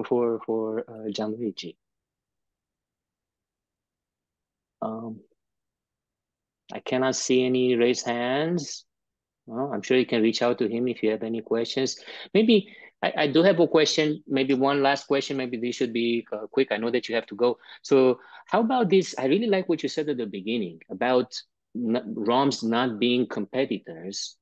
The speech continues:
but actually trying to interface. And you mentioned this over and over again, like, interfacing, integrating roms with, you know, classical computational methods.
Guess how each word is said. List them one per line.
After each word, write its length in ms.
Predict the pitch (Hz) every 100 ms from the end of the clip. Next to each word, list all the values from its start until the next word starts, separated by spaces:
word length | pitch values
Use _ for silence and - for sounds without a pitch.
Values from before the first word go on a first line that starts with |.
| -
but 240 | 101 98
actually 400 | 107 117 - 113
trying 400 | - 110 113 117
to 120 | 110 113 110
interface. 760 | 104 107 117 110 - 104 101
And 140 | 107 113
you 80 |
mentioned 400 | 147 170 170 143
this 180 | 120 104
over 200 | 131 131
and 160 | 120 117
over 220 | 123 110
again, 260 | 98 95 95
like, 200 | 90 90
interfacing, 840 | 110 - 107 - 104 101 98 101
integrating 720 | 117 107 98 104 98 98 90
roms 480 | 92 92 92 92 -
with, 400 | 98 104 104 98 _ - - - - _ -
you 100 | 117
know, 120 | 107
classical 500 | 127 131 - - 120
computational 800 | 123 110 107 113 110 - 107 101
methods. 600 | 101 - - - -